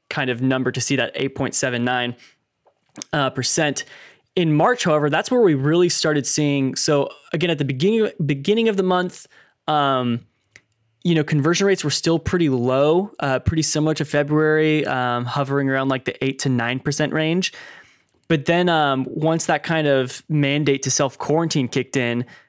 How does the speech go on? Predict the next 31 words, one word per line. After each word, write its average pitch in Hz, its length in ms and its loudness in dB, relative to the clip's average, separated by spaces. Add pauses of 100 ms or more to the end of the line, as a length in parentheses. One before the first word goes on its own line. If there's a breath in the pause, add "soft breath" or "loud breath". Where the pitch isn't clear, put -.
(140 loud breath)
uh, 127 160 -2
conversion 147 460 0
rates, - 340 -2 (200)
like, 127 260 -2
skyrocketed, 123 880 -2 (340 soft breath)
um, 123 640 -2 (220)
when 156 320 0
it 147 80 -10
going 147 260 0
up 143 160 -2
to 139 160 0
as 131 100 0
high 143 320 0
as, 127 460 0
let's 131 160 -4
see, 127 280 0
on 127 240 -4
the, 127 200 0
uh, 120 220 -2 (800 soft breath)
on 147 160 -2
the 123 180 -2 (220)
seventeenth 175 800 0
of 139 180 -4
the 131 60 0
month, 120 360 0
it 151 120 0
approached 139 580 -2
eleven 147 540 2
point 147 400 -2
seven 151 500 0
percent 139 540 -2